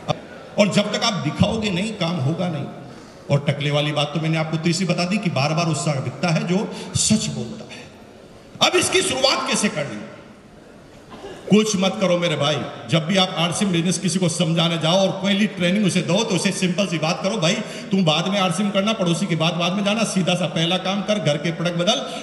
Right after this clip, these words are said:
और तुझे कैलकुलेशन लगा कि तेरे घर में अगर पांच हजार के प्रोडक्ट हर महीने यूज आते हैं तो तू दस हजार के खरीद ले, और दस हजार के खरीद लेगा तो कितना नुकसान होगा तुझे? कितना नुकसान होगा?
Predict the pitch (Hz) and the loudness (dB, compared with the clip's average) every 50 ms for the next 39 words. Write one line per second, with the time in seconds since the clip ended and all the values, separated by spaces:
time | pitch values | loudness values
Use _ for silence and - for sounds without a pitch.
0 | - 180 196 190 - - 170 160 190 190 190 - - - 190 196 214 214 - 269 | 0 2 2 2 2 0 0 2 2 0 0 -2 -4 -2 -2 -2 -2 -2 -2 -2
1 | 233 214 - - 202 170 165 160 156 202 220 214 - 190 - 180 180 180 175 139 | -2 0 2 2 0 2 0 2 2 0 0 0 -2 -2 0 0 2 2 2 2
2 | 165 180 190 214 247 240 196 170 170 160 160 - 196 190 208 233 185 156 156 185 | 2 2 2 2 0 0 2 2 2 0 0 0 0 0 2 2 0 2 2 2
3 | 190 190 190 - 170 160 - 180 180 214 208 165 170 180 175 175 180 180 175 156 | 2 2 0 -2 -2 -2 -2 0 0 0 2 2 2 2 2 2 2 2 2 2
4 | 143 143 175 190 185 175 175 175 214 208 220 269 285 - - - - - 175 165 | 2 2 2 4 4 2 0 2 2 4 4 4 2 0 -4 -6 -2 -2 0 0
5 | 160 147 127 147 143 120 135 127 139 151 156 - 160 - 185 202 220 233 220 143 | 0 2 2 2 2 2 0 0 0 0 0 -2 0 0 0 2 2 2 0 0
6 | 107 - - - - - 220 247 202 170 254 277 285 247 262 - 247 240 277 320 | -2 -4 -6 -8 0 2 2 2 4 4 4 4 4 4 2 2 2 2 2 0
7 | - 294 190 - - 220 247 247 - 247 254 254 247 277 294 302 254 226 220 - | 0 -2 0 2 2 2 2 2 2 2 2 4 4 2 2 2 0 -2 -2 -4
8 | 240 - 220 262 277 277 269 254 254 277 269 285 294 285 285 294 302 294 330 330 | -4 -2 0 0 0 0 0 0 0 0 2 2 2 2 4 2 2 2 2 2
9 | 311 320 285 214 180 - - - - - - - - - - - - - - - | 4 4 2 2 0 -4 -8 -10 -10 -12 -14 -16 -16 -18 -18 -20 -20 -20 -20 -20
10 | - - - - - - - - - - - - - - - - - 165 160 170 | -20 -20 -20 -20 -20 -20 -20 -20 -20 -20 -20 -20 -20 -20 -20 -2 -2 0 0 2
11 | 220 220 214 180 - 190 156 123 117 110 - - - | 0 0 0 0 0 0 -2 -2 -4 -6 -8 -10 -12